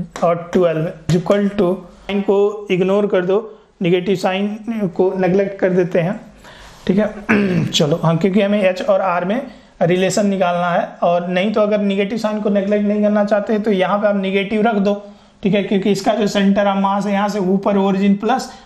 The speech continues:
और ये minus three R upon eight रख दोगे तभी भी वो बात बराबर आ जाएगा।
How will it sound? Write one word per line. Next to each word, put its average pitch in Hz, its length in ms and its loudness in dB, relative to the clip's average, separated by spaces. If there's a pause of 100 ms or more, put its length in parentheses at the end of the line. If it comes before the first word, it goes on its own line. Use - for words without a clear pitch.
और 185 160 2
ये 185 60 0
minus 196 500 0
three 202 220 2
R 190 240 0
upon 226 180 -2 (420)
eight 160 260 -2
रख 185 80 2
दोगे 190 280 0
तभी 185 280 0
भी 185 140 0 (380)
वो 185 260 0
बात 185 320 0
बराबर 147 400 2
आ 143 60 2
जाएगा। 143 260 0